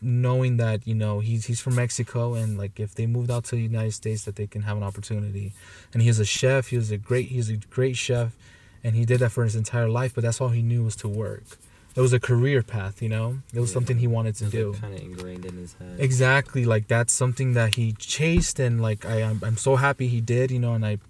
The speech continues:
Speaker 1: I pray that that fulfilled his life, you know? But I saw the results of what he went through, like, the struggle and, like, not being able to provide enough, or, like, you know, like, um,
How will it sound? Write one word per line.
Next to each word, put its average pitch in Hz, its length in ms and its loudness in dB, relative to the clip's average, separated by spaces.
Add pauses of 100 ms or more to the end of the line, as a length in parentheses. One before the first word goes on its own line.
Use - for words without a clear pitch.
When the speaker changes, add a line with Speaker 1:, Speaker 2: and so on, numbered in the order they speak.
Speaker 1:
I 110 180 -10
pray 113 220 -2
that 107 240 0 (500)
that 110 220 2
fulfilled 113 500 -2
his 104 200 -4
life, 117 280 -4
you 110 60 -2
know? 110 180 0 (100)
But 156 400 4 (840)
I 135 140 2
saw 151 240 0
the 139 100 2
results 113 420 0
of 104 220 -6 (640)
what 117 180 2
he 113 280 0
went 113 360 0
through, 110 160 0
like, 104 240 -2
the 98 100 -8
struggle 147 720 -2
and, 127 160 0
like, 104 240 -2 (760)
not 117 160 0
being 120 140 2
able 110 160 2
to 104 60 -6
provide 110 340 -2
enough, 139 800 -2
or, 113 140 0
like, 104 260 -2
you 107 100 -2
know, 104 320 -2
like, 101 300 -6 (920)
um, 104 600 0